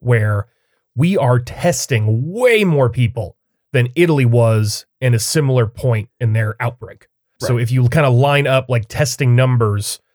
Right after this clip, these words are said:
Speaker 1: starting both of us, starting the United States and Italy at the same day, we are testing way more people. Definitely need to be testing more,
Speaker 2: Yeah.
Speaker 1: but that's something also to consider in, in order to correctly interpret all these numbers.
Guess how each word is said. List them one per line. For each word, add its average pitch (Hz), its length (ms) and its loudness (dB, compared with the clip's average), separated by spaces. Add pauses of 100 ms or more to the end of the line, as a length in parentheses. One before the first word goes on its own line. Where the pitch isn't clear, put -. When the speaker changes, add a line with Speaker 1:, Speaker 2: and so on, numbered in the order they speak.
Speaker 1:
starting 139 540 2
both 131 260 2
of 123 120 0
us, - 400 -2 (260)
starting 135 320 0
the 120 80 2
United 127 340 0
States 123 380 -2 (140)
and 131 400 2
Italy 117 500 0 (160)
at 123 140 -2
the 127 80 -2
same 120 340 0
day, 117 340 2
we 127 220 0
are 120 100 2
testing 120 540 -2
way 196 260 2
more 123 200 0
people. 101 420 -8 (280)
Definitely 170 320 0
need 175 140 0
to 160 60 -4
be 156 80 -2
testing 151 300 0
more, 139 480 2 (100)
Speaker 2:
Yeah. 90 300 -4
Speaker 1:
but 131 180 -2
that's 147 240 -2
something 156 300 0
also 143 500 0
to 135 220 0
consider 113 580 0 (160)
in, 123 300 -2 (100)
in 139 100 0
order 139 200 4
to 120 180 0
correctly 123 520 -2
interpret 113 440 -4
all 107 100 -2
these 104 200 -4
numbers. 104 480 -4